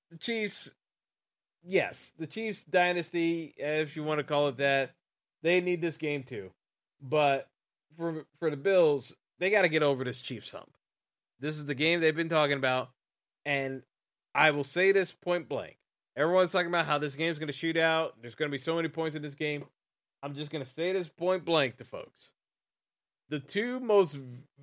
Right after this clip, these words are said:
varying teams in terms of performances week to week in the N F L this year were the Chiefs and the Bills in terms of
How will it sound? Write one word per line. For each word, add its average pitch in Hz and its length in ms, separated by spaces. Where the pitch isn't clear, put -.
varying 220 680
teams 214 400
in 170 200
terms 185 520
of 156 340
performances 180 720
week 160 300
to 202 80
week 202 200
in 196 60
the 196 140
N 196 100
F 196 140
L 190 160
this 160 180
year 147 280
were 147 120
the 139 80
Chiefs 196 520
and 165 140
the 147 60
Bills 156 380
in 143 140
terms 165 240
of 135 180